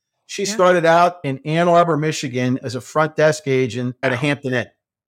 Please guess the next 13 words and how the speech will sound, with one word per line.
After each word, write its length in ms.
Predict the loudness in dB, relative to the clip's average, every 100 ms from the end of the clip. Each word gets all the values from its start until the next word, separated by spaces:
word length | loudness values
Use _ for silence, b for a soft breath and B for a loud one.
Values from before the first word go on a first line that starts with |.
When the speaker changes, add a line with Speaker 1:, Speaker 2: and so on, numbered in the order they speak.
| _ _ _ _ -4
Speaker 1:
Okay, 180 | 0 0
Speaker 2:
Right. 80 | 2
Speaker 1:
while 140 | 0
she 80 | 0
was 120 | -8 0
going 240 | 2 2
to 40 |
school. 600 | -2 -6 -2 0 -2 -8 _ _ _ _ -10
And 180 | -4 -2
now 340 | 2 2 2 -2 -6
with 200 | -2 0
First 260 | 2 2 2
Hospitality, 800 | 0 0 -2 0 0 -2 -6